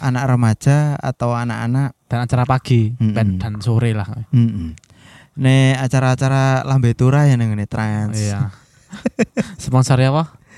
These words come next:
Speaker 2: Sponsornya apa ini? Indomie.
Speaker 1: Iya, sponsor-sponsor
Speaker 2: Ah,
Speaker 1: ngono
Speaker 2: ngono
Speaker 1: ku
Speaker 2: lah.
Speaker 1: sing sering nonton lambe turah ngono ku.
Speaker 2: Ah, pokoknya semoga
Speaker 1: Larati
Speaker 2: Larati semakin ikulah.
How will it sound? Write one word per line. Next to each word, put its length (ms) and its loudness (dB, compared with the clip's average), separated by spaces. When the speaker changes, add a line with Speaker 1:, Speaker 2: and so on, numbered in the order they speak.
Speaker 2:
Sponsornya 500 0
apa 180 -4
ini? 340 -2
Indomie. 1000 -2
Speaker 1:
Iya, 320 2
sponsor-sponsor 480 0
Speaker 2:
Ah, 80 2
Speaker 1:
ngono 160 0
Speaker 2:
ngono 80 0
Speaker 1:
ku 80 0
Speaker 2:
lah. 80 0
Speaker 1:
sing 120 -2
sering 420 0
nonton 320 0
lambe 320 2
turah 400 0
ngono 140 0
ku. 140 -4
Speaker 2:
Ah, 120 -4
pokoknya 760 0
semoga 420 0
Speaker 1:
Larati 500 2
Speaker 2:
Larati 480 2
semakin 640 -6
ikulah. 320 -4